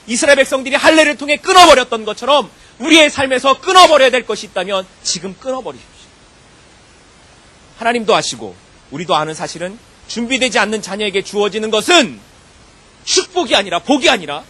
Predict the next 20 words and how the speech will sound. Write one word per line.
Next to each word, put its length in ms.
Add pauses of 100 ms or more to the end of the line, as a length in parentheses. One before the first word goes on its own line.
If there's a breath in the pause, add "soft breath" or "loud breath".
(360)
독약이 440
된다라는 460
거예요. 140 (1800)
우리의 180
관심을 560 (520)
땅에 260
두지 240
마시고 300 (640)
하나님 340
앞에 240
두시고 400 (720)
우리의 240
끊어버려야 600
될 120
것들을 440 (240)
이 40
시간 420
하나님 300
앞에 200
끊어버리시는 840